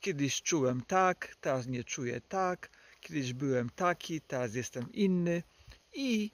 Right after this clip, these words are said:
w związku z tym generuje coś takiego jak brak, który powoduje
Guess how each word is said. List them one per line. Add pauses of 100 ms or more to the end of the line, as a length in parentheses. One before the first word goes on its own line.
(100)
w
związku
z
tym (340)
generuje
coś
takiego
jak
brak, (2000)
który
powoduje